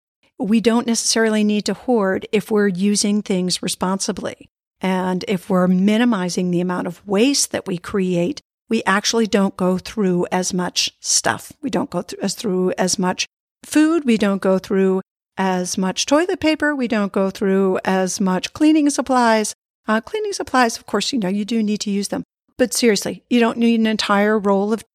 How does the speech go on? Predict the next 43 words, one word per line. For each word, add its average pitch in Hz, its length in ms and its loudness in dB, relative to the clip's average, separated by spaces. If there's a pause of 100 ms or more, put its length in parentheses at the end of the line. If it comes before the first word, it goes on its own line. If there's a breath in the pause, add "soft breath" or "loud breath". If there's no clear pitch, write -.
(100)
of 214 160 -4
paper 196 260 -2
towels 190 460 -4
to 233 100 2
wipe 175 340 -4
down 175 440 -2 (360)
a 208 80 2
surface. 247 580 0 (340)
What 214 120 0
about 226 300 2
all 220 200 0
of 214 120 -4
the 220 340 2
rags 196 440 0
that 202 120 -2
you 196 60 -2
use? 175 220 -2
How 214 100 0
about 208 180 -2 (120)
old 247 220 2
t-shirts 233 480 0
that 214 100 -2
nobody's 196 360 -2
using 190 280 0
anymore? 175 320 0
Maybe 185 360 -2
try 208 200 0
to 196 80 -2
break 196 220 -2
those 190 200 -4
down 190 240 -2
and 180 140 -2
use 170 220 -2
those 185 380 0 (540)
as 185 360 0
rags 220 520 2
so 214 180 0
that 202 220 -4
you 208 60 -4
can 196 460 -2
run 202 200 2
a 214 60 0
wash 185 520 -2